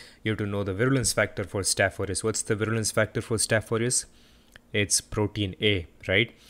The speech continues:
And now we also know that in I V drug abusers, it can cause infective endocarditis, especially in the right side of the heart, that's tricuspid valve. Now the timeline of this infection is also very important. So if someone has prosthetic joint,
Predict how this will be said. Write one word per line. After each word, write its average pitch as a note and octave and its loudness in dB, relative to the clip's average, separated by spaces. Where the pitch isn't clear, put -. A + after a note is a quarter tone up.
And G2 -2
now G2 2
we G2+ 0
also G#2 0
know G2+ -2
that F#2 4
in F#2 -6
I G2+ 6
V A2+ 2
drug G#2 -2
abusers, G2+ -2
it - -12
can F#2 -8
cause F#2 -4
infective F#2+ -8
endocarditis, F#2+ 0
especially G2 -4
in F#2 -6
the F2+ -6
right G2 4
side A#2 2
of F#2+ -8
the F#2+ -6
heart, F#2 -6
that's - -4
tricuspid F#2+ -4
valve. E2+ -6
Now A#2+ 2
the A2 0
timeline E3 4
of A2 -4
this A#2+ 2
infection G#2+ -2
is F#2 -2
also G2+ 0
very F#2+ -2
important. G2 0
So - 0
if F#2 0
someone C#3 2
has G#2 2
prosthetic G2 -2
joint, A2+ 0